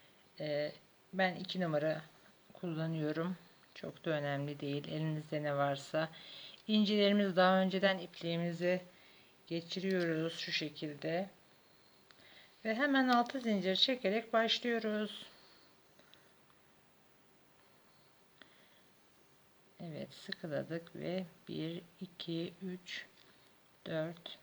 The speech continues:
beş, altı. Altı zincir çektikten sonra birinci zincirden şöyle birleştirip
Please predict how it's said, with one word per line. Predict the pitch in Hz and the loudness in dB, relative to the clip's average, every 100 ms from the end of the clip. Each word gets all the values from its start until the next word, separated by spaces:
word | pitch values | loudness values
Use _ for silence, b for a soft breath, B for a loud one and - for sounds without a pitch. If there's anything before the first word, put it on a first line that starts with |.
| - | -14
beş, | 165 160 180 - - - | -8 -6 0 0 0 0
altı. | 196 165 - - - - _ _ _ _ _ _ _ _ - - | 0 0 -6 -12 -18 -20 _ _ _ _ _ _ _ _ -20 -6
Altı | 196 202 202 | -2 -2 -4
zincir | 175 156 151 | -4 -4 -2
çektikten | - 214 208 196 - 190 | 0 -2 -4 -10 -4 -2
sonra | 180 - 170 156 151 165 180 - b b b b b _ - _ _ - | -2 -2 -2 -2 0 0 -2 -10 b b b b b _ -20 _ _ -10
birinci | 196 190 165 160 | -4 -2 -2 -4
zincirden | 147 147 139 143 139 143 151 180 180 - _ _ | -4 -4 -4 -4 -4 -2 -2 -2 -8 -18 _ _
şöyle | - - 185 160 139 160 180 - b b b b _ _ _ | -16 -10 -6 -4 -6 -4 -6 -8 b b b b _ _ _
birleştirip | 220 151 147 - 165 180 - | -6 0 0 0 -2 -4 -6